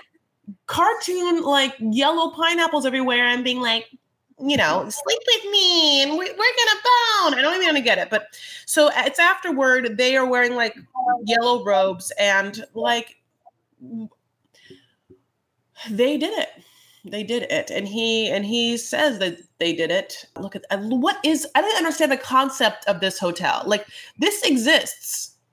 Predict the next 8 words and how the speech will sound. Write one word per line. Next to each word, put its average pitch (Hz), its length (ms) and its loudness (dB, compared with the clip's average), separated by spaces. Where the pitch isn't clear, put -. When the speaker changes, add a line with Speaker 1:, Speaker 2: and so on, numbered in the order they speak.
Speaker 2:
Like, 240 180 2
what 302 380 2
is 359 200 2
it? - 180 0
Speaker 1:
I 240 120 2
call 285 320 4
Speaker 2:
Okay. - 200 4
Speaker 1:
this - 220 -2